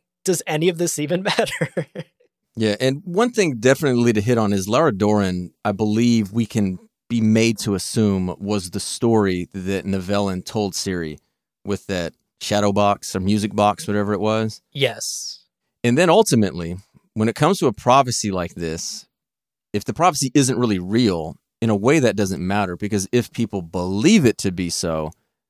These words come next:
Speaker 2: then it's real. And if they believe that Ciri is a daughter of Lara Doran, they will act accordingly.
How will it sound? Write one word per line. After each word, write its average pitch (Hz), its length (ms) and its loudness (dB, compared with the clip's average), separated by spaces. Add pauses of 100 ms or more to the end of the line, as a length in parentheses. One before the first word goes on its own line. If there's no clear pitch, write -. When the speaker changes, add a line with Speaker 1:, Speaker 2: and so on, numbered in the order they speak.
(200)
Speaker 2:
then 104 240 0
it's 95 120 -2
real. 95 540 -2
And 98 100 0
if 95 80 -4
they 101 140 -2
believe 95 840 2 (120)
that 101 160 0
Ciri 101 400 2
is 90 160 0
a 95 60 -2
daughter 95 440 0
of 90 200 -10
Lara 87 300 -4
Doran, 98 500 0 (340)
they 98 100 2
will 98 240 0
act 87 340 -2
accordingly. 87 720 2